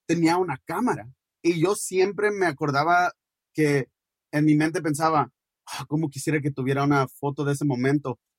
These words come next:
o un amigo se murió, cómo me gustaría que tuviera fotos de él cuando mis primos se murieron, cómo me gustaría que conviviéramos más y,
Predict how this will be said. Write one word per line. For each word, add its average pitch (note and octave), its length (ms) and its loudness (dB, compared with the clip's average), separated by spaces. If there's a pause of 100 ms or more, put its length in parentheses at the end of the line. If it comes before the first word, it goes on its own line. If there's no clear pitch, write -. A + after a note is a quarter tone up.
o B2+ 120 -4
un C3 160 0
amigo C#3 300 0
se C3 160 -6
murió, C3 520 -2 (240)
cómo D3 140 0
me D3+ 100 4
gustaría B2+ 300 -4
que C#3+ 80 -6
tuviera C3 340 -4
fotos C#3 460 -6
de B2 340 -2
él B2+ 160 -6 (240)
cuando B2+ 220 -4
mis A#2+ 180 -8
primos D3+ 360 2
se C#3+ 80 -2
murieron, C3+ 500 -2 (340)
cómo E3 220 -4
me D#3+ 100 2
gustaría C#3 440 -4 (240)
que C#3 140 -2
conviviéramos C3+ 520 0
más C#3 180 -2
y, B2+ 140 -6